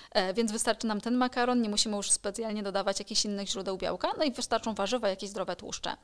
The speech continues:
Super, naprawdę te makarony są świetnym pomysłem i też są łatwiej przyswajalne niż, e, ugotowane strączki, no bo po prostu jest to już t-, też produkt minimalnie przetworzony, em, no i dzięki czemu,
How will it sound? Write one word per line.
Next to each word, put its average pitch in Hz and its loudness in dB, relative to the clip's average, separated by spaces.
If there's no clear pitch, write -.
Super, 202 0
naprawdę 226 2
te 233 -2
makarony 208 -2
są 202 -4
świetnym 208 -6
pomysłem 214 0
i 240 0
też 240 0
są 240 2
łatwiej 233 -2
przyswajalne 214 -2
niż, 196 -2
e, 190 0
ugotowane 196 -4
strączki, 196 -4
no 262 2
bo 233 0
po 226 -8
prostu 240 -6
jest 240 -6
to 254 -2
już 254 -4
t-, - -10
też - -6
produkt 254 -4
minimalnie 233 0
przetworzony, 214 -2
em, 214 0
no 240 2
i 240 2
dzięki 233 -2
czemu, 220 0